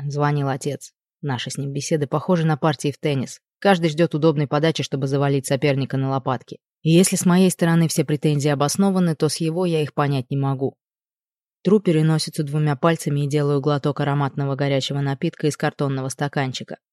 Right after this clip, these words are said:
Ночью опять спал не больше трёх часов. Даже сейчас со мной в рюкзаке рабочий ноутбук. Кому-то может показаться странным, что я таскаюсь за сестрой как нянька и прихожу на все её тренировки, которые могу посетить. Но мне плевать.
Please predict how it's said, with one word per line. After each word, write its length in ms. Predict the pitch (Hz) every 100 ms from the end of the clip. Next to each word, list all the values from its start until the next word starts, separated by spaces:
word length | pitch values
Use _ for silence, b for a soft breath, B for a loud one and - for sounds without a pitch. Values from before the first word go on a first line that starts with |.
| _ _
Ночью 300 | - 170 -
опять 240 | 156 170 156
спал 240 | - 139
не 100 | 139
больше 280 | 143 139 139
трёх 180 | 135 131
часов. 360 | - - 131 - _ _ -
Даже 260 | 156 180
сейчас 400 | 180 202 196 220
со 100 | - 165
мной 180 | 160
в 60 | 156
рюкзаке 420 | 147 151 156 185
рабочий 400 | 156 143 143 -
ноутбук. 560 | 143 147 151 147 143 - _ _ _ -
Кому-то 280 | 190 220
может 240 | 196 202 180
показаться 480 | 165 170 170 170 165
странным, 380 | - 202 185
что 160 | 143 151
я 80 | 139
таскаюсь 440 | 151 - 156 139
за 80 | 135
сестрой 360 | - 143 151 143
как 180 | 143
нянька 320 | 160 160 147 135
и 40 |
прихожу 360 | 135 135 151 147
на 140 | 143
все 200 | - 147
её 140 | 143
тренировки, 560 | 131 139 143 147 156 -
которые 400 | - 139 147 143
могу 240 | 143 135
посетить. 560 | 131 143 147 139 131 - _ _ _
Но 160 | 160 185
мне 160 | 185
плевать. 460 | 156 165 160 131 -